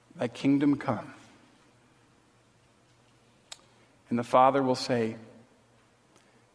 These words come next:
"Now, now is the appointed time. Now the answer is yes." "Thy kingdom come" is never wasted.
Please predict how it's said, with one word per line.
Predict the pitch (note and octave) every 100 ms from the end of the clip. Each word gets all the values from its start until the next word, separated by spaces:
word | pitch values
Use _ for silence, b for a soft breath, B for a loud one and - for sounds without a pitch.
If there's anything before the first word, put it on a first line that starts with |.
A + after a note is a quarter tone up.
| _ _ -
"Now, | B2+ C3 G#2+ - - - - - - _
now | C3 A#2+ B2+ C3
is | C3
the | C#3+
appointed | - C#3 C3 C#3
time. | C3+ C#3 A#2+ A2+ - - - - _ _ _ _ _ _ _ _ - - -
Now | C3 C#3+ D#3
the | D#3+
answer | D3+ D3 - C3
is | C3 B2 -
yes." | B2 A#2+ - - - - - - _ _ _ _ _ _ _ _ _ _ b b b b b b b b _ _ _ _ _ -
"Thy | C3+
kingdom | - D#3+ D3+ C#3
come" | - D#3 D3+ C#3
is | B2
never | A#2 B2+ D3 D3+ D3+
wasted. | C3+ B2+ - - G2